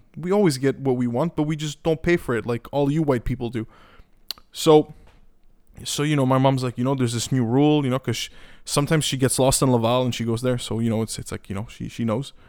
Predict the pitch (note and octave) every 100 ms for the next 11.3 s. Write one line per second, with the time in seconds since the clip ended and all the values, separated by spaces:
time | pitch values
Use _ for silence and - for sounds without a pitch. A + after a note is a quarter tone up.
0 | - - - _ - D#3+ C3+ D3 C#3+ C3
1 | D3+ B2+ A#2 A#2 - B2 - A#2 B2 A2+
2 | A2 - D3 B2 A#2 A#2 - - B2+ -
3 | C3+ C#3 A2+ A2+ - F3 - - - -
4 | - - - C3+ B2 - - D3 C#3 A#2
5 | G#2 - _ _ _ _ _ _ - -
6 | G3+ A#3+ B3+ A3+ G#3+ B3+ A#3+ D#3 A2+ B2
7 | D#3+ D#3+ E3 F3+ - A#2 A#2+ C3+ C3+ D3
8 | C#3+ B2+ A2+ B2+ B2 A#2+ B2 - A#2 C3
9 | B2 - B2 B2 B2 B2+ E3+ G#2+ A2+ B2+
10 | B2 A#2+ E3+ G3 A#3 G#3+ - - G3+ A3+
11 | B3+ B3